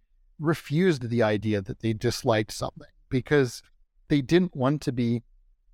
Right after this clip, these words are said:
negative. And there was a real sense of propriety about how they talked about it, that, like, negativity is not something that we should do. It's not proper. Um, and it really ties into the ideas of, like, respectability politics, right? They wanted to be respectable.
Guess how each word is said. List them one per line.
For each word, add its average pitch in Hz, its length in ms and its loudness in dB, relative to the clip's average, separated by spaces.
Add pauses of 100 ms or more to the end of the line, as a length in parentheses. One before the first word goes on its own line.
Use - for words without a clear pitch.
(160)
negative. 127 640 -2
And 135 120 -2
there 147 100 4
was 165 120 2
a 190 80 0
real 240 220 0
sense 214 240 -2
of 180 120 -6
propriety 131 720 0
about 104 240 -4
how 120 220 0
they 113 140 -2
talked 113 340 -4
about 107 240 -4
it, - 80 -18 (100)
that, - 180 -20
like, 127 200 0 (760)
negativity 147 560 2
is 120 200 -2
not 135 260 -2
something 117 320 0
that 110 120 -4
we 120 120 -2
should 110 240 -4
do. 107 300 -4
It's - 160 -20 (200)
not 139 280 -2 (160)
proper. 120 360 -2 (400)
Um, 151 180 4
and 165 120 0
it 208 60 2
really 220 340 2 (160)
ties 180 240 4
into 170 220 0
the 135 60 2
ideas 135 480 2
of, 135 80 4
like, 123 180 2
respectability 123 880 -2
politics, 110 680 -6
right? 135 240 4
They 156 180 2
wanted 143 420 0
to 131 60 -2
be 127 180 2
respectable. 117 760 -6